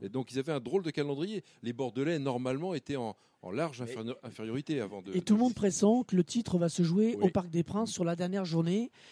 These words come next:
Speaker 3: Et au Parc des Princes, Bordeaux ira chercher donc son titre face au Paris Saint-Germain, le grand rival de Marseille. Et Stéphane Guy, qui déjà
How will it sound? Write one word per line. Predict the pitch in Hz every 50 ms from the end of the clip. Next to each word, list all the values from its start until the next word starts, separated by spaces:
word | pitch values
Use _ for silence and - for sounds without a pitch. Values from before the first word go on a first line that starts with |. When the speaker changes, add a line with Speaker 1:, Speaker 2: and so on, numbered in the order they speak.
| - _ -
Speaker 3:
Et | 190 214 220 208
au | 220 202
Parc | - 196 170 180 165
des | 165 156
Princes, | - - 196 233 226 180
Bordeaux | 151 156 196 170 - 180 165 196 202 220 233
ira | 214 190 165 170
chercher | 165 - 170 156 - - 196 185 175 160 147
donc | 147 147 -
son | - - 151
titre | 143 - 240 277 220 - - _ _ - - _ _ _ _ _ _ _ _
face | _ - - 247 254 254 - - - -
au | -
Paris | 156 - 170 165 156
Saint-Germain, | - - 170 151 147 151 160 190 240 233
le | 175
grand | 160 156 170 190 180
rival | 165 156 165 202 220
de | 170 160
Marseille. | 165 170 160 - - 160 147 160
Et | 196
Stéphane | - - 370 - - 269 277 262
Guy, | 233 262 302 302 254 180 - _ _ _ _ - - - - - _ _ _
qui | - - 185
déjà | 175 233 247 247 240 330 330 294 247 160 120